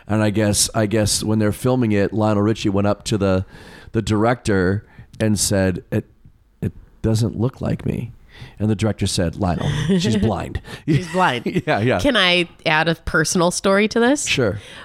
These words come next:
Speaker 2: One
Speaker 1: No,
Speaker 2: time
Speaker 1: no, you can't. Okay, good.
Speaker 2: I came home from school. I was probably in second grade and walked into the kitchen, and my mom was a stay-at-home mom, which was nice. We'd come home and she'd always be home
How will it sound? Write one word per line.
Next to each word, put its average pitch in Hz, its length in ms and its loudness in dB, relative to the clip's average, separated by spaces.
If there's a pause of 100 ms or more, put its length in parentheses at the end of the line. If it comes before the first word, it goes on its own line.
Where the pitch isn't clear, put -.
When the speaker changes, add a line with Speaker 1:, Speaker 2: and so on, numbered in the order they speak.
Speaker 2:
One 208 160 2
Speaker 1:
No, - 120 2
Speaker 2:
time 170 280 2
Speaker 1:
no, 107 60 2
you 101 60 0
can't. 90 260 -2 (120)
Okay, 101 220 0
good. 92 160 0 (340)
Speaker 2:
I 185 380 2
came 185 180 0
home 233 200 4
from 277 200 0
school. 190 580 2
I 175 120 2
was 170 160 -2
probably 185 520 0
in 170 360 2 (140)
second - 720 0
grade 143 440 0 (880)
and 160 300 2
walked 170 280 -2
into 214 140 2
the 277 80 4
kitchen, 190 600 2
and 170 260 2
my 175 120 2
mom 160 180 2
was 175 120 2
a 180 60 2
stay-at-home 165 640 2
mom, 139 260 2
which 160 140 -2
was - 140 -4
nice. 143 320 0
We'd 156 120 -2
come 151 140 0
home 139 200 0
and 143 80 0
she'd 151 140 -4
always 135 200 0
be 151 140 0
home 139 340 2